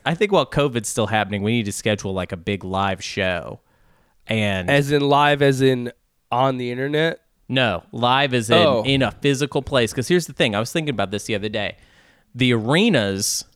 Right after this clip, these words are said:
Speaker 1: we could probably hit up an arena in a city
Speaker 2: Yeah.
Speaker 1: and be like, "Listen, you guys
Speaker 2: You
Speaker 1: don't
Speaker 2: guys
Speaker 1: have
Speaker 2: haven't had
Speaker 1: shit going
Speaker 2: events.
Speaker 1: on right now."
Speaker 2: Give us the fucking Moda,
Speaker 1: <laughs>
Speaker 2: bitch.
Speaker 1: Come on, give us the
Speaker 2: We wanna
Speaker 1: Moda
Speaker 2: do the
Speaker 1: Center
Speaker 2: Moda.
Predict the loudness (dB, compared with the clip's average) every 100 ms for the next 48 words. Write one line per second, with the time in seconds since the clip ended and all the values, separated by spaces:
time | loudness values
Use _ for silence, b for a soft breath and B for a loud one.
0 | _ _ _ -4 -2 -2 2 2 2 2
1 | 2 4 4 4 2 0 0 0 0 0
2 | 0 0 -2 -6 -12 -20 _ -2 0 0
3 | 2 2 4 4 2 2 2 2 2 -2
4 | 0 0 0 -4 -10 -14 _ _ _ _
5 | 0 4 6 6 4 2 4 4 4 4
6 | 4 4 4 0 -2 -4 -8 -6 0 0
7 | 0 0 2 2 0 0 -4 0 0 2
8 | 2 2 4 6 6 6 2 4 4 4
9 | 4 4 4 2 2 0 0 2 6 6
10 | 6 4 2 2 4 6 6 6 2 0